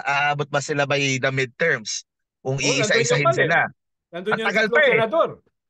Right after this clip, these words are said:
Speaker 2: Si
Speaker 1: Oo.
Speaker 2: Romeo Padilla, si Bongo, tsaka si Bato. Nandun yung tatlo na P D P laban. Si Francis Tolentino, wala.
Speaker 1: Wala, wala, di ba?
Speaker 2: Oo.
Speaker 1: Hindi, kasi the thing is, kung magpatakbo sila ng Duterte, eh, kung isa o dalawang Duterte ang patakbuhin nila,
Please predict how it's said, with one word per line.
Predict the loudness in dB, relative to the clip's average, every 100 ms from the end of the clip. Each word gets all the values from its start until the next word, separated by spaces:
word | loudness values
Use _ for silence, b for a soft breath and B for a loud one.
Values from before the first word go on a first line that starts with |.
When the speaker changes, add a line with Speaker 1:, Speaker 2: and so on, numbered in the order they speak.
| _ _
Speaker 2:
Si | _ -10 -6 -4 0
Speaker 1:
Oo. | 0 2 0
Speaker 2:
Romeo | -4 -10 -8
Padilla, | -8 -6 -2 0 2 0
si | -4 -6
Bongo, | -4 -4 -6 -10 -10
tsaka | -14
si | -12 -10
Bato. | -8 -4 -4 -6 _ _
Nandun | -20 -16 -14
yung | -14 -12
tatlo | -12 -8 -2
na | -2 -4
P | -16
D | -20 -18
P | -12 -10
laban. | -8 -10 -12 b
Si | b -14 -6
Francis | -2 -2 -4 -4
Tolentino, | -4 -4 -8 -10 -8 -8
wala. | -8 -10 -12 _ _ _ _ _ _ -4
Speaker 1:
Wala, | -2 2 0 2
wala, | 2 2 0 -2 -10
di |
ba? | -4 -2 -2
Speaker 2:
Oo. | -8 -20 _ _ _ _ _ _
Speaker 1:
Hindi, | -4 -2 -2
kasi | -2
the | 0 0
thing | -2
is, | -2 -2
kung | -4 -2
magpatakbo | -4 -4 -4 -2
sila | 0 0 0
ng | -2 -4 -8 -10 B
Duterte, | -6 -2 0 0 0 0
eh, | 2 2 0
kung | -2 -10 -6
isa | -2 2
o | 2
dalawang | 2 0 0 -2
Duterte | -2 -2 0 -2
ang | -2
patakbuhin | -2 -4 -2 -2 0
nila, | 0 2 0